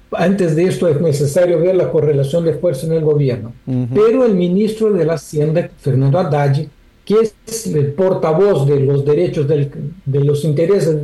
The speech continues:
Speaker 1: del capital en el gobierno, ya dijo que serán necesarios nuevos cortes. No dijo cuáles, no dijo de qué porte.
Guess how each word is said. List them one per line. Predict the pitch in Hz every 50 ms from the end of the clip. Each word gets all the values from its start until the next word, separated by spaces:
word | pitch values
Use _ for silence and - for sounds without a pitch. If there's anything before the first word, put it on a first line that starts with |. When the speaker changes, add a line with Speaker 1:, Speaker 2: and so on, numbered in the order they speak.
| 147 - - -
Speaker 1:
del | 139 185 190 190
capital | - 175 147 135 156 143 - 151 135 131 135 -
en | 131 131 131
el | 135 139 139
gobierno, | 151 147 143 160 175 190 190 220 214 208 165
ya | 156 220 226
dijo | 226 214 208 208 202 208 - 240 233 233 - _ _ _ _ - - _ _ -
que | - 165 151 147 - - - _
serán | - - 147 151 208 247 247
necesarios | 240 214 214 - 180 143 143 220 220 220 233 190 147 180
nuevos | 190 214 240 226 226 214 151 -
cortes. | - 165 127 - - - - - - - - - - - - - - _ _ _ _ - _
No | - 190 214 220
dijo | 214 220 214 220 226 226 220
cuáles, | - - 202 196 196 202 214 220 - -
no | 202 175 175 175
dijo | 175 175 160 139 - 196
de | 180 170 -
qué | 196 196
porte. | - - 170 147 143 - - 139 131